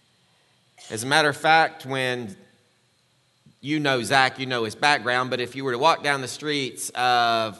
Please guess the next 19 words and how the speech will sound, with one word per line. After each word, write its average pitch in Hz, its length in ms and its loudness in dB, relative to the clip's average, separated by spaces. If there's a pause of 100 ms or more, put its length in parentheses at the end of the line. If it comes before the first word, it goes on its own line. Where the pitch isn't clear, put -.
(100)
West 143 240 -2
Lafayette 131 600 -2
wearing 131 380 -2
that 120 220 -4
thing 139 180 -6
he's 123 180 -8
got 127 200 -4
around 123 280 -4
his 110 220 -8
neck, 135 380 2 (680)
I 123 180 2
guarantee 196 400 -2
you, 214 100 -2
you 151 120 -2
would 156 120 -2
not 170 160 -2
get 165 160 -6
positive 180 480 0
looks - 760 -2